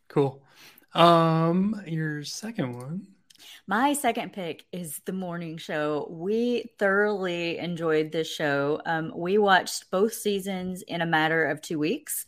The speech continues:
Speaker 2: which, I mean, again, if you listen to the show, you know that I binge watch <laughs> shows every once in a while, and we go through them very quickly. But this was an interesting look back at the last three years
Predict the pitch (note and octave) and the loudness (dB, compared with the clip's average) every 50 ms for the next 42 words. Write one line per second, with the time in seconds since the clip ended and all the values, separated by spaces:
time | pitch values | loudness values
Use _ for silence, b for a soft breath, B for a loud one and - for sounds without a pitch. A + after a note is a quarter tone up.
0 | B B B B B - G#3 G#3 G#3 - - - - F#3+ F#3 F3 F3 F3 F3 - | B B B B B 2 2 2 2 0 -2 0 0 2 2 0 -2 -4 -6 -8
1 | - _ _ _ _ - F#3+ E3+ F3+ F3 F3 F3+ F3+ F3 - F#3+ F3 E3 F3 E3+ | -10 _ _ _ _ 0 0 2 2 2 2 2 0 -2 -4 -2 -2 -2 -2 -2
2 | - F#3+ F3 E3+ E3+ E3+ E3+ E3+ - D#3+ D3+ D#3 D#3 D#3+ E3 D#3 D3 D3+ D3+ D#3 | -2 -4 -4 -4 -4 -4 -4 -4 -2 0 2 2 2 0 0 0 0 0 0 0
3 | E3 D3+ D3 D3 D3 D3 C#3+ C#3+ C#3+ D3 D3+ E3 D#3 D#3 E3+ E3+ F#3+ F#3 F3+ G3 | 2 2 4 4 6 6 4 4 2 0 -2 -2 -2 -2 -2 -2 -2 0 2 2
4 | G3 - - - - - C4+ G#3+ G#3+ B3+ C4 A#3+ B3+ A3+ A#3+ B3+ A#3+ B3 A#3+ B3 | 2 2 2 0 2 4 6 8 8 8 8 6 4 4 2 0 0 0 -2 -2
5 | - - C4+ C#4 C#4 C4+ C4+ C4+ C#4 C#4+ - - G3+ F#3+ F#3+ F#3 G3 F#3 F3+ F#3+ | -2 0 2 4 4 6 8 8 8 6 6 2 0 -2 -2 0 0 2 0 0
6 | - G3+ F3+ F3+ E3+ F#3 F3+ F3+ F3 F3 F#3+ F3+ F3 F3+ - - G3 F#3 - G#3+ | 0 -2 -4 -4 -4 -4 -6 -6 -6 -4 -4 -4 -4 -4 -4 -6 -6 -4 -2 2
7 | A3 A3+ A#3 A3+ A3+ F#3+ F3 - B B B B B B B B B B - A3+ | 2 2 2 2 2 0 0 0 B B B B B B B B B B 6 8
8 | B3+ D4+ D#4 - - - _ - A#3+ C#4 F4+ C#4 A3 - - - A3+ - - G3 | 8 8 6 2 -4 -6 _ 0 4 6 6 6 6 4 4 2 2 2 2 0
9 | G#3+ A3 - C4+ C#4+ C#4 - - F4+ E4+ E4 D#4+ D4 B3 A#3+ - A3+ G3 E3+ F3 | 0 2 2 0 0 0 -2 -2 0 2 4 6 6 4 4 2 2 2 4 4
10 | F#3 G3+ - A#3 A3 - - G3+ F3 D#3+ E3 D3 C#3+ D3+ D#3 E3+ F3 - - - | 4 4 2 0 -2 0 0 -2 0 0 2 2 2 4 2 2 0 -2 -6 -8
11 | - - - _ - F3+ F3+ F#3 F#3+ F3+ F3+ F#3 E3+ E3 F3 F3+ G3 G#3+ - - | -8 -12 -14 _ -10 -6 -4 -4 -2 -2 -2 0 0 0 0 0 0 -2 -4 -6